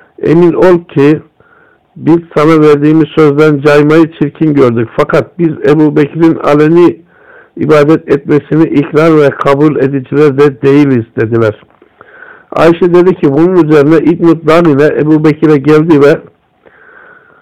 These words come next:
benim nasıl bir husus üzerine sana eman ahdi verdiğini iyi bilmişsindir.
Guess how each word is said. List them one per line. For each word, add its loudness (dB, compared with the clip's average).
benim 2
nasıl 0
bir 0
husus -8
üzerine 0
sana 0
eman -2
ahdi -4
verdiğini 0
iyi 0
bilmişsindir. -4